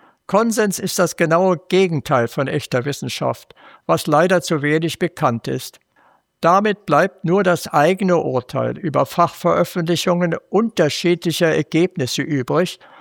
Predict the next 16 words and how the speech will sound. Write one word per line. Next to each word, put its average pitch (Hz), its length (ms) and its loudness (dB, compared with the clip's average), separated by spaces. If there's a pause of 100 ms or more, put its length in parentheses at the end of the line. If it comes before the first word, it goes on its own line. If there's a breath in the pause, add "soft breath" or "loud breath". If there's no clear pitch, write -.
(180 loud breath)
sodass 160 400 0
Laien, 160 540 2 (420)
Politiker 190 640 2
und 156 200 -2
Journalisten 156 720 0
wieder 147 280 0
im 185 100 0
Regen 147 400 0
stehen. 120 460 -8 (1080)
Vielleicht 170 580 2
auch 185 240 2
wegen 175 460 0
dieses 170 400 0
Mangels 135 640 0
wurde 170 340 2
neunzehnhundertachtundachtzig 156 1800 -2